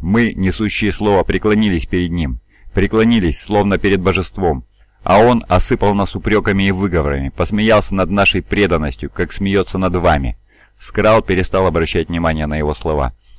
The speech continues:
Его веру в примарха и свой легион было не так легко пошатнуть. Все разглагольствования несущего слова ничего не значили. Долг и ярость — вот на чем он сосредоточился, отыскивая выход из галереи. «Посмотри прямо перед собой, пожиратель миров», —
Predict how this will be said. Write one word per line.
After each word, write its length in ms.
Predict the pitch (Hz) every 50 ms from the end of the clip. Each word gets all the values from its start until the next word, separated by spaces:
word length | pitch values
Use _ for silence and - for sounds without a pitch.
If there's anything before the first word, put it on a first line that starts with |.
| - - _ _ _ -
Его 300 | 82 90 104 107 110 107
веру 240 | 110 113 110 107 101
в 40 | -
примарха 480 | - 98 104 107 110 107 95 - 78
и 60 | 73
свой 240 | 78 - - 98 95
легион 400 | 92 92 90 98 104 101 95 90
было 180 | 80 90 92 92
не 140 | 87 90 92
так 220 | - 98 92 -
легко 260 | 78 73 - - 82
пошатнуть. 640 | 76 - 76 - 87 78 - - 78 71 65 - -
Все 200 | - - 113 110
разглагольствования 840 | 104 95 90 95 98 101 98 98 110 101 - - 85 78 78 78 78
несущего 540 | 80 85 80 - - 107 - - - 95 90
слова 340 | 82 - - 98 95 90 85
ничего 340 | 82 82 80 - 95 95 95
не 140 | 90 82
значили. 500 | 76 76 82 78 76 - - - - 65
Долг 400 | 64 69 73 98 101 104 95 -
и 40 | 101
ярость — 420 | 95 98 101 92 82 71 - - _ - - - - - - -
вот 280 | - - 82 110 110 -
на 100 | 101 92
чем 200 | - - 87 82
он 100 | 82 76
сосредоточился, 880 | - 73 - 92 87 85 87 85 - 87 80 - 73 69 - - 69
отыскивая 420 | 73 - - 95 - - - 82 80
выход 400 | 78 78 87 92 - - 85 -
из 140 | 85 80 78
галереи. 580 | 78 82 82 82 82 80 78 71 65 - - _ _ _ _ _ _ _ - -
«Посмотри 440 | 85 87 - 107 110 104 113 120
прямо 380 | - 117 107 107 104 104 104 101
перед 300 | - - 104 98 101 90
собой, 300 | - - 104 107 101 90
пожиратель 520 | - 87 78 80 90 87 85 82 87 82
миров», — 320 | 80 87 87 85 82 73